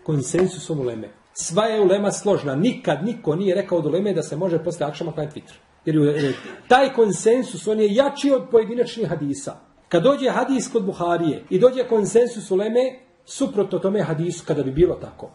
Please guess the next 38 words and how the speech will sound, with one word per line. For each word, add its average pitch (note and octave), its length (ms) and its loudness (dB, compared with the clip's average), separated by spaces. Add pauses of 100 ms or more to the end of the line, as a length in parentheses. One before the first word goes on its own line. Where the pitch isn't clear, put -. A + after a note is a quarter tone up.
(140)
Šta - 200 0
je F#3+ 80 4
jače? D#3 280 -2 (340)
Konsensus D3+ 460 -4
uleme. A2+ 260 -8 (320)
Bez F#3 160 2
obzira G#3 160 0
što - 120 -2
je D3 60 2
hadis D3+ 260 0
sad, C3 140 -8
je C#3 60 -4
nemoguće G3+ 400 2
da E3+ 60 2
se E3+ 100 -4
ulema F#3+ 220 0
složi G3 380 2
na F#3+ 140 0
šta? - 400 -2 (440)
Sva A#3+ 160 6
ulema G3+ 260 2
pogrešila, D3+ 400 0
taj E3+ 120 0
hadis F3 300 -2
došao G3 280 4
i G3 40 2
sva A#3 180 2
ulema G3+ 200 4
pogrešno G3 320 -2
razumjela, A#3+ 420 2 (340)
a F#3 260 0 (220)
hadis G3 420 -2
je, F3+ 220 2 (200)
to A#3 80 0
je, A3 160 -4
to A3 80 0
je G#3+ 40 2
nemoguće. A#2 460 -4